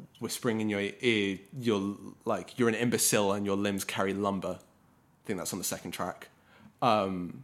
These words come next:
like, "You're a fucking dude. Get over yourself. You cannot be this stranger, more impressive, more beautiful thing." Or,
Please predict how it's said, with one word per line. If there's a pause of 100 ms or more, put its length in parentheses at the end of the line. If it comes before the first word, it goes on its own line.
like, (140)
"You're
a
fucking
dude.
Get
over
yourself.
You
cannot
be
this
stranger,
more
impressive,
more
beautiful
thing." (680)
Or,